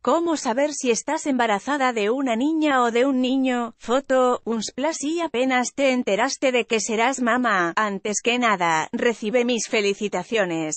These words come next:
y de ahora en adelante estarás en la dulce espera, pero si eres de las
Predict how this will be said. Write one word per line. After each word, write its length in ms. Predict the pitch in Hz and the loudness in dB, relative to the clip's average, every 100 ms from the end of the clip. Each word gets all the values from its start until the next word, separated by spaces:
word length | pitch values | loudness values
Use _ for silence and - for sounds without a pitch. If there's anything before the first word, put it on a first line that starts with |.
| - | -6
y 160 | 233 | -4
de 200 | 196 285 | -2 -2
ahora 420 | 330 202 226 220 233 | 0 0 0 0 0
en 100 | 277 | 0
adelante 680 | 247 202 247 330 302 277 | 0 0 0 0 0 0
estarás 460 | 226 - 208 175 - | 0 -2 -2 -2 -2
en 240 | 196 175 | -4 -2
la 140 | 190 220 | -4 -2
dulce 420 | 233 226 254 240 | -6 -2 0 2
espera, 560 | 226 - 196 185 180 - | 0 -2 0 2 2 0
pero 260 | 214 190 | -2 0
si 240 | 185 220 233 | -2 -2 0
eres 240 | 247 233 | 2 0
de 100 | 214 | -2
las 600 | 185 165 156 - - - | -2 0 -2 -4 -10 -14